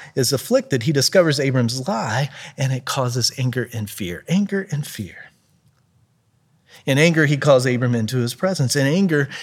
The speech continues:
he rebukes Abram for his deception. And in fear,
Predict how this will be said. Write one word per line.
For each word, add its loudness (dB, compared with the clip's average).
he 2
rebukes 0
Abram 2
for -2
his 0
deception. -2
And -4
in -2
fear, -4